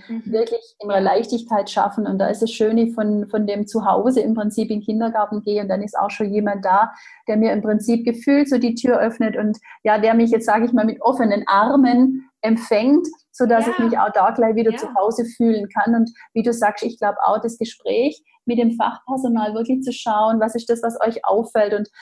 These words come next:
Speaker 2: wir haben in der Vorbereitung besprochen und es war ein Gedanke, der, der von, von dir kam, zu sagen, Mensch, auf einmal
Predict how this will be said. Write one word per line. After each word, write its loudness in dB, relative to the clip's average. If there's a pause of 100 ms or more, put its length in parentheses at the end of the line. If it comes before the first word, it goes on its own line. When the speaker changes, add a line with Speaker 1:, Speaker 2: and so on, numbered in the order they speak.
(140)
Speaker 2:
wir 2
haben 6
in 4
der 0
Vorbereitung 2
besprochen 0
und 0
es -6
war 0
ein -2
Gedanke, -2
der, 0
der 0
von, -8
von -8
dir 0
kam, -4
zu -10
sagen, -6
Mensch, -4
auf -8 (140)
einmal -2